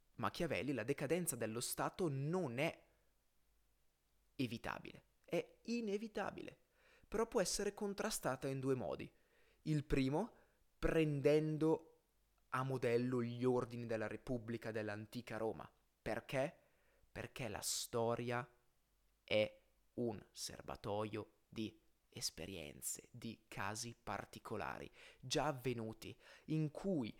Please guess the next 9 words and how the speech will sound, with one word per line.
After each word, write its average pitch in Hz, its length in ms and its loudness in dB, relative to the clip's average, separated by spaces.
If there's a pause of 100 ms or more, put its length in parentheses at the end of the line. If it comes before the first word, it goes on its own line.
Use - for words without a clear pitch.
(100)
anzi 156 420 -2
su - 440 0
cui 151 360 0
possiamo 135 640 -2
basare 123 600 -2
le 127 120 -4
scelte - 500 -4
politiche 117 500 -6
contemporanee. 110 920 -8